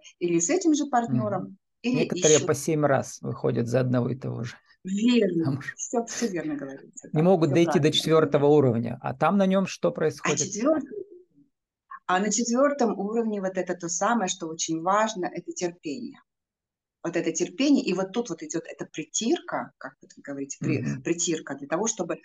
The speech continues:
Speaker 1: ну, друг другу сгладить какие-то углы, потому что нет, а, сейчас цели,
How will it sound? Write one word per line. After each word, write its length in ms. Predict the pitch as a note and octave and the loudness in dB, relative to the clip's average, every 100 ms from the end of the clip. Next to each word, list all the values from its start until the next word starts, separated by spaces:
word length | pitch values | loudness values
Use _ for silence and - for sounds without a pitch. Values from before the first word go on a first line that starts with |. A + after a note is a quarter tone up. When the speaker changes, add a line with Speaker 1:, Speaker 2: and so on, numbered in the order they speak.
| - | -8
Speaker 1:
ну, 220 | G3+ A3+ F3 | -2 0 0
друг 220 | F3 E3+ | -2 0
другу 240 | G#3 F#3+ | -4 -2
сгладить 380 | D#3+ F#3+ E3+ E3 | -4 -2 -2 -2
какие-то 400 | - D#3 D#3+ E3 | -8 -8 -6 -6
углы, 280 | E3 G3 C#4 | -2 0 -2
потому 240 | - F#3 | 0 -2
что 180 | F#3 - | -2 -2
нет, 420 | F#3+ G3+ G#3+ D3 - _ - - _ | 0 0 0 -2 -6 _ -20 -20 _
а, 300 | C#3+ D3 C#3+ | -4 -2 -2
сейчас 420 | - D3 E3 D#3 | -2 -2 -2 -2
цели, 480 | - G3 E3+ C#3+ B2 | -4 0 0 0 -6